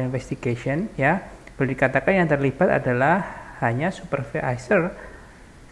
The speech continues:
yang terli-, eh, apa, supervisor yang ada di, eh,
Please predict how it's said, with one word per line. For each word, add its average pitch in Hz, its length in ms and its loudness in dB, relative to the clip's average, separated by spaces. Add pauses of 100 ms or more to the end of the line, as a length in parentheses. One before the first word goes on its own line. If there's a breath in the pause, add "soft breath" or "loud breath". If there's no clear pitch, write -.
(160)
yang 139 160 2
terli-, 139 320 2
eh, 135 320 6
apa, 160 320 2
supervisor 143 1200 0
yang 139 400 2
ada 139 400 4
di, 170 480 2
eh, 131 800 4